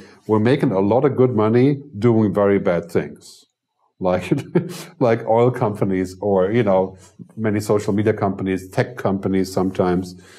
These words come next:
And I think we have to stop this kind of idea of saying, "Well, it makes a lot of money, so it's okay."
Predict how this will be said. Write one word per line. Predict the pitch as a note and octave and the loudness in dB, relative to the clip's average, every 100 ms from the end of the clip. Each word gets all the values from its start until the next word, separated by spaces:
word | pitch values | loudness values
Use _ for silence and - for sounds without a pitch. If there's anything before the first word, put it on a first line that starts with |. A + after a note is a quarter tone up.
| - - - | -20 -20 -6
And | A2 | -2
I | A2+ | 0
think | C#3+ C3+ | 0 2
we | A#2+ | 0
have | A2+ | 2
to | A2+ | -4
stop | - - A2 - F#2 | -2 0 0 -2 0
this | G2 | 0
kind | G2 G#2 G2 | 2 -2 0
of | F#2+ | 0
idea | E2+ G2 F#2 | -2 0 0
of | F2 | 0
saying, | - F2+ F#2 | 0 0 2
"Well, | G#2 A#2+ | 0 0
it | A#2+ A#2+ | 0 2
makes | B2+ | 2
a | B2+ | 2
lot | G#2+ | 2
of | F#2+ | 2
money, | G#2 G#2 | 2 0
so | F#2+ F#2 | 0 -2
it's | F2+ | -2
okay." | F2+ G#2 D#2 D#2 | -2 0 0 -6